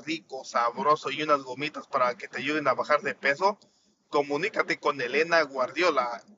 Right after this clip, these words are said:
en redes sociales y ella te contestará lo más pronto posible. Ella también estará haciendo en vivos en TikTok y ahí estás mirando,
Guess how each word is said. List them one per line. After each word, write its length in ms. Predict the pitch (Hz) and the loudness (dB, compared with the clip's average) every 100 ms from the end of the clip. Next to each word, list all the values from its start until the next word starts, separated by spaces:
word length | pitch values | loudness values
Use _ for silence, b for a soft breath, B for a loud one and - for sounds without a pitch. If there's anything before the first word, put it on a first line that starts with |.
| _ | _
en 220 | 127 123 | -18 -8
redes 340 | 143 165 160 - | 2 4 4 0
sociales 1400 | - - 147 - 185 143 117 110 104 - - - - _ _ _ _ _ _ _ | -8 -10 -10 -2 2 2 -2 -14 -18 -20 -20 -20 -20 _ _ _ _ _ _ _
y 220 | 131 139 | -6 0
ella 200 | 160 156 | 2 2
te 140 | 156 131 | 2 -4
contestará 600 | - 135 131 - 127 143 | -4 -6 -6 -4 2 4
lo 100 | 143 | 4
más 180 | 127 143 | 2 0
pronto 360 | - 151 147 165 | 2 2 2 -2
posible. 760 | - 120 135 156 123 113 - _ _ _ _ _ _ | -2 -6 -2 -4 -4 -12 -14 _ _ _ _ _ _
Ella 240 | 139 151 | 0 0
también 200 | 151 151 | 0 -2
estará 460 | 143 143 147 147 139 | 2 6 6 6 2
haciendo 480 | 127 147 147 147 | -2 -4 -2 0
en 160 | 127 127 | 0 -2
vivos 400 | 139 160 151 - | -2 0 0 -2
en 200 | 123 123 | -8 -10
TikTok 640 | - 147 98 151 151 170 - _ _ _ _ _ _ 214 | -4 -6 -2 2 4 4 0 _ _ _ _ _ _ -8
y 120 | 139 | -4
ahí 100 | 131 | -4
estás 240 | 131 156 | 0 0
mirando, 840 | 156 139 139 151 151 143 135 123 | 0 2 2 4 2 2 0 -4